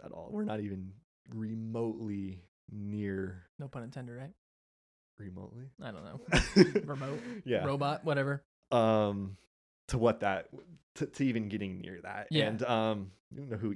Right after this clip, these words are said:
Speaker 1: Elon Musk is, right?
Speaker 2: Yeah, he's the Tesla guy that everyone always talks about. Is he trying to build, like, underground freeways that, like, can transport cars, like, in, if there was to be a catastrophe, like,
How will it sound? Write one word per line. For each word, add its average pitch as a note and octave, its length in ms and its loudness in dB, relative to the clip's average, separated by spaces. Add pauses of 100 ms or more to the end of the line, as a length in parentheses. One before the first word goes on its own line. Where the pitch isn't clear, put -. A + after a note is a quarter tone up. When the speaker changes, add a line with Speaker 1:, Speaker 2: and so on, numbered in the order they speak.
Speaker 1:
Elon G2 360 2
Musk F#2+ 340 -4
is, F#2+ 200 0
right? G2 360 2
Speaker 2:
Yeah, F#3 420 4
he's F3 180 0
the D3 100 0
Tesla D3 440 2
guy C3+ 160 0
that C3+ 140 0
everyone C3+ 180 -2
always C3+ 220 -2
talks C3+ 280 -4
about. C#3 360 -4 (220)
Is A3 80 0
he A3+ 60 -4
trying B3+ 140 6
to A3+ 40 4
build, A3 100 4
like, F#3+ 180 4
underground F3 480 2
freeways E3+ 560 2
that, E3+ 140 0
like, C#3 180 -2
can C3+ 120 -4
transport D3 640 -2
cars, D3 340 0
like, C3 220 -6
in, C3 340 -4 (240)
if - 120 -4
there D3 120 0
was C#3 100 4
to C3 60 -4
be C#3 120 2
a C3 100 -4
catastrophe, C3+ 680 -6
like, C3+ 200 -6